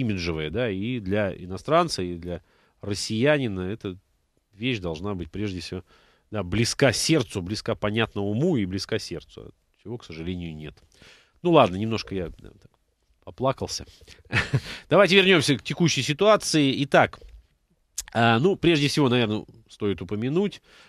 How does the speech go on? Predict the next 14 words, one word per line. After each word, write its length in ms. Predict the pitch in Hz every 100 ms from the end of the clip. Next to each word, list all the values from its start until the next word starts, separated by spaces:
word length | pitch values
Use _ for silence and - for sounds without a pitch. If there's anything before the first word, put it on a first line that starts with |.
| _ _
а, 440 | 101 98 98 95
в 80 | 90
глобальном 520 | 104 139 143 123 110
смысле 480 | 95 147 180 - 113
мы 140 | 107 131
наблюдаем 480 | 101 104 113 101
сейчас, 420 | 87 98 - 85 78
да, 180 | 117
н-, 220 | 101 90 - _ _ _
некие 420 | 95 98 - 82 76
вот 100 | 73 -
такие 340 | 78 - 80
вот 120 | 73 _ _ - -
колебания. 680 | 98 101 98 107 95 82